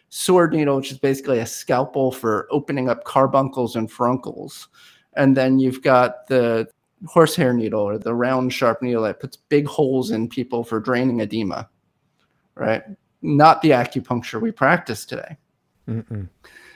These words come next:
Speaker 1: The last three needles are closer to filiform needles.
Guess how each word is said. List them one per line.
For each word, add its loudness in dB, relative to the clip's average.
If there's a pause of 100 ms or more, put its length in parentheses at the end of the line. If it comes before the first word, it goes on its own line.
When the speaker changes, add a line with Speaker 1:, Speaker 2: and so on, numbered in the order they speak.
(220)
Speaker 1:
The 2
last 4
three 2
needles 2
are 0
closer 2
to 0
filiform -2
needles. -18